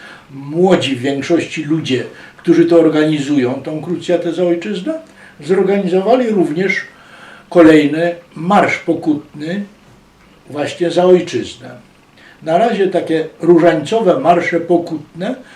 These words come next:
odbywały się tylko w Warszawie.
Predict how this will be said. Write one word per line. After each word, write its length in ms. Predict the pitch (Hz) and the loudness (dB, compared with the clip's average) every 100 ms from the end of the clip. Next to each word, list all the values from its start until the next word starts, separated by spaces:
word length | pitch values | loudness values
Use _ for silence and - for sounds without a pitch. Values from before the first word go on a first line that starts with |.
| - - - | -20 -20 -2
odbywały 1080 | 180 175 185 165 160 151 160 160 160 185 208 | -2 6 6 8 6 4 4 4 6 6 4
się 220 | - 202 | 0 0
tylko 500 | - 185 170 - 180 | 2 2 2 0 0
w 40 | |
Warszawie. 580 | 156 156 - 104 - 104 | 0 2 2 0 -6 -12